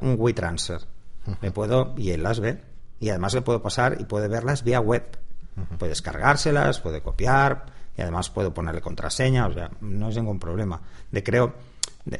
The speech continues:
Speaker 1: ese hecho es muy interesante. Por ejemplo, aquí tenemos una, que es mi nas. Estamos utilizando mi nas para los vídeos.
Speaker 2: Sí, sí, el cloud este tiene
Speaker 1: Porque yo grabo un
Speaker 2: Station.
Speaker 1: vídeo, lo pongo, está en esa carpeta, lo grabo directamente contra esa carpeta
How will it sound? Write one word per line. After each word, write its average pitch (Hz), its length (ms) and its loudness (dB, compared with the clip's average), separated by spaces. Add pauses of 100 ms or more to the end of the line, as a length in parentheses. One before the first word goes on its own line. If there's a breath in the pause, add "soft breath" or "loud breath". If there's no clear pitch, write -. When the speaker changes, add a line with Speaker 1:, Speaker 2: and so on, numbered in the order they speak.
(100)
Speaker 1:
ese 104 360 -4
hecho 107 220 -2
es 104 80 -4
muy 113 160 -2
interesante. 90 540 -4
Por 101 140 -4
ejemplo, 120 280 2
aquí 107 140 -2
tenemos 143 380 2
una, 131 400 0 (340)
que 101 100 0
es 95 140 0
mi 98 100 2
nas. 123 460 2 (320 soft breath)
Estamos 107 260 0
utilizando 113 480 0
mi 110 140 0
nas 127 480 4
para 101 180 2
los 92 180 0
vídeos. 104 460 -2 (640)
Speaker 2:
Sí, 110 180 0
sí, 85 120 -4
el 80 140 -4
cloud 85 320 -4
este 92 300 -6
tiene 101 160 -6
Speaker 1:
Porque 110 260 4
yo 113 120 4
grabo 123 220 6
un 120 80 6
Speaker 2:
Station. 147 220 6
Speaker 1:
vídeo, 156 220 8 (400 loud breath)
lo 101 180 2
pongo, 120 560 2
está - 240 -4
en 113 80 0
esa 120 160 0
carpeta, 151 600 4
lo 101 120 2
grabo 131 260 6
directamente 127 520 4
contra 98 180 -2
esa 123 140 -2
carpeta 135 560 2